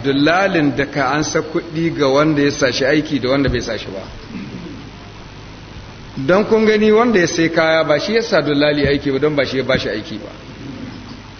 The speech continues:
To wannan shi ad dalilin da ya sa kun ka ga an ƙi dan Yusuf cikin ƴan wuta.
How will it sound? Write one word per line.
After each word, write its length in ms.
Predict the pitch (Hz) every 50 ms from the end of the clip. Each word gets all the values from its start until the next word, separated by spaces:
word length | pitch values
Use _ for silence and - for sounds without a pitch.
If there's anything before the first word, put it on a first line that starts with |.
| - - - - - - - - - - - - - - - -
To 80 | - 151
wannan 380 | 151 165 214 233 214 190 185 175
shi 180 | - - 202 220
ad 160 | 214 196 180
dalilin 400 | 190 170 165 175 190 185 180 165
da 80 | 156 160
ya 60 | 156
sa 160 | - 175 147
kun 180 | - 170 175 -
ka 60 | 147
ga 160 | 127 151 139
an 100 | 151 156 151
ƙi 120 | 156 160
dan 140 | 151 156 156
Yusuf 260 | 160 165 156 147 -
cikin 220 | - - - 139 131
ƴan 160 | 123 131 127 123
wuta. 280 | 123 123 131 110 104